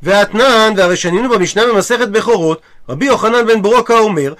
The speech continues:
"היורש את אשתו יחזיר לבני משפחה, וינקה להם מן הדמים." הוא מסביר רש"י שמדובר שהוא יחזיר להם את מה שהוא ירש ביובל, והגמרא מבינה בשלב הזה שהוא לא מחזיר להם בחינם, אלא הם צריכים לשלם לו דמים קלים,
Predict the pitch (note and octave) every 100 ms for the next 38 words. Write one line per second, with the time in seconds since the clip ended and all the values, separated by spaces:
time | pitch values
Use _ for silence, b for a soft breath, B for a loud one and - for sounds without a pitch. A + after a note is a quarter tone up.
0 | b _ E3+ G3 C#4 D#4+ A#3+ G3 - -
1 | D#4 B3 A3+ E3+ F#3 D#4 B3 F3 A#3+ A#3
2 | - G3 - D3+ G3+ A#3 E3+ D#3+ D#3+ D#4+
3 | E4+ C4 A3 A#3+ A#3+ A3 B3 G#3 B2+ _
4 | _ - C#3 C3+ F#3+ A3 D#4 - A3+ A3
5 | - G#3+ F#3+ A3+ F#4 - C#4 A#3+ F3+ F3+
6 | D#4+ D4 A#3 G3+ F#3+ C4 C4 - A#3 G#3+
7 | G#3 A3+ - F3+ G3+ E3+ D3+ D3 _ _
8 | D3 C#3 C#3 E3 G#3+ F3 G3+ A3+ F#3 A#3
9 | G#3+ A3+ E4 D4+ - _ - G#3 A#3 E4
10 | B3 D#3+ B3+ B3 A3 G#3 F#3 G3 F#3 C#3+
11 | C#3+ F#3+ - A#3 D#4 C4 A#3+ G#3 - A#3
12 | B3+ B3 D4 D#4 F4+ D4 C4+ C4+ G#3 C4
13 | D4+ D4+ D#4+ D4+ B3+ A#3+